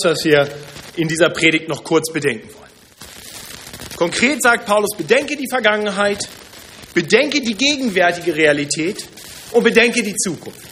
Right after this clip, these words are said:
Also Vergangenheit, Gegenwart und Zukunft. In Vers eins erinnert Paulus die Christen in Kolossä an das, was Gott in der Vergangenheit für sie getan hat.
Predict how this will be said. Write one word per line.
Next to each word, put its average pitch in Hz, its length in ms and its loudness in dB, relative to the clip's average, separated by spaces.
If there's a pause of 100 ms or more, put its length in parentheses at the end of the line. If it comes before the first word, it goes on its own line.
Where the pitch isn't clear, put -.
(140)
Also 180 120 0
Vergangenheit, 240 500 4
Gegenwart 202 440 2
und 180 120 -6
Zukunft. 151 440 -8 (260)
In 254 140 0
Vers 240 280 4
eins 277 380 2
erinnert 220 480 4
Paulus 220 460 4
die 214 60 -6
Christen 202 360 -2
in 233 80 -2
Kolossä 226 420 4
an 208 80 2
das, 180 240 4
was 208 200 2
Gott 156 260 2 (260)
in 214 100 -2
der 220 100 6
Vergangenheit 247 760 4
für 233 100 2
sie 196 140 -2
getan 156 400 -2
hat. - 100 -20